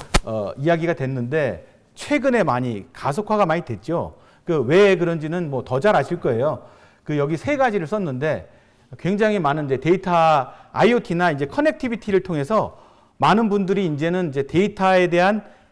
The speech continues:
어, 수집을 할 수가 있고 엄청난 데이터를 지금 사실 알게 모르게 다들 가지고 계실 거예요. 그래서 그런 수집할 수 있는 능력이 많이 늘어났고요. 아이오티를 통해서. 그 다음에 컴퓨터가 그 굉장히 이제 발전을 하고 있는데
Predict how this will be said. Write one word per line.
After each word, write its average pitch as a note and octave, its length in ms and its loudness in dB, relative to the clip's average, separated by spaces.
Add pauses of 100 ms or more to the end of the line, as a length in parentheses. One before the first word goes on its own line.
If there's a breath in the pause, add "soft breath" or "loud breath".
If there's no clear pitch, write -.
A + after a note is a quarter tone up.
어, A2+ 80 -10
수집을 B3+ 400 -4
할 A#3+ 140 2
수가 G#3 220 0
있고 D3+ 580 -2
엄청난 B3+ 560 0
데이터를 E3+ 420 0
지금 F3+ 380 -6 (320 soft breath)
사실 A3+ 440 -6
알게 F3+ 300 2
모르게 F#3+ 240 2
다들 D#3 320 -2
가지고 F3 300 -6
계실 D3 220 -4
거예요. C#3+ 200 0
그래서 C3 260 -4 (340 loud breath)
그런 F3 200 -2
수집할 C4 400 -4
수 - 80 -8
있는 G3+ 180 -2
능력이 F3 460 0
많이 D3 240 -2
늘어났고요. C3+ 480 -2
아이오티를 B2 480 -4
통해서. F3 400 -8 (420 soft breath)
그 D#3 120 -6
다음에 F#3 480 2 (320 loud breath)
컴퓨터가 A3+ 840 4
그 B2 520 0
굉장히 F3 380 2
이제 D3 160 -4
발전을 F3 500 -2
하고 B3 160 -2
있는데 D3 500 -2